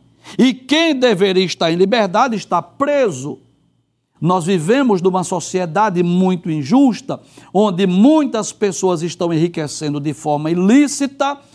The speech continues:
enquanto outros estão vivendo na pobreza e na miséria. Agora, uma verdade é, é, é notória, perceptível, é bíblica, que cada um de nós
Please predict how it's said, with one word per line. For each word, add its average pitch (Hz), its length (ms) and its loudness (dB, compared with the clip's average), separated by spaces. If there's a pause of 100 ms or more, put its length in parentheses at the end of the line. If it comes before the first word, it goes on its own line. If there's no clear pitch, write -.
(180)
enquanto 208 480 0
outros 277 500 4
estão 233 340 -4
vivendo 190 480 0
na 185 160 0
pobreza 190 800 2
e 180 40 -2
na 170 180 -4
miséria. 120 500 -8
Agora, 196 440 0
uma 254 180 0
verdade 214 640 0 (340)
é, 165 100 2
é, 196 440 0
é 180 60 2
notória, 226 580 0
perceptível, 226 880 0
é 202 100 2
bíblica, 226 920 2 (760)
que 175 160 0
cada 226 640 0
um 269 180 2
de 254 120 0
nós 185 640 0